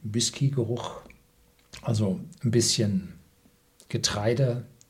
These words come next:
ein bisschen Spiciness vom Holzfass. Süße ist auch schon da,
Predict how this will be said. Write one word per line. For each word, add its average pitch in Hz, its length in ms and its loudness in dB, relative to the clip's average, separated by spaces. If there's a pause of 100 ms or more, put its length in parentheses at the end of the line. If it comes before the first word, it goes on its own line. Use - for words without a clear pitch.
ein 113 100 -2
bisschen 98 500 -2
Spiciness 107 600 -4
vom 110 180 -2
Holzfass. - 640 -2 (2250)
Süße - 400 0
ist - 140 -4
auch - 160 -8
schon 143 180 0
da, 160 340 0